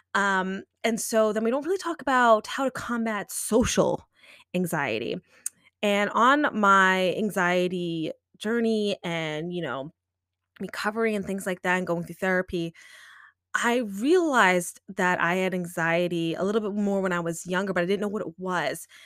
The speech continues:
It definitely developed first in the signs of social anxiety. I was very anxious in big crowds. I was super anxious doing small talk with people or, you know, even going to my teachers and asking for help. Um, I was super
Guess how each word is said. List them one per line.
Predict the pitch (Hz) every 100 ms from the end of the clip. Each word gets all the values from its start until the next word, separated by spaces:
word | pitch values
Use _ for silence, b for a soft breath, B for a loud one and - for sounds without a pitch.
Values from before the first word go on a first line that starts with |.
| B
It | 208
definitely | 190 226 311
developed | 262 247 208 -
first | - 208 185 190 - - -
in | 190
the | 185
signs | - 165 160 170 -
of | -
social | 165 160 - 160
anxiety. | 156 143 82 - 156 - B B B
I | 180 190
was | 185
very | 190 185 -
anxious | 180 170 180 175
in | 190 170
big | 170
crowds. | - - 202 190 190 190 185 - B B -
I | 185 190
was | 196 -
super | 208 185
anxious | 196 185 185 -
doing | 190 165
small | - 294 330
talk | - 311 294
with | 277
people | - 262 - 240 233 233
or, | 196 180 165 165 B B B
you | 208
know, | 208
even | 233
going | 233 240
to | 226
my | 196
teachers | 180 208 196 180
and | 139
asking | 175 - 151
for | -
help. | - 262 240 233 - - B B B B -
Um, | 190 185
I | - 190
was | 190
super | - 208 180 196 196 190 180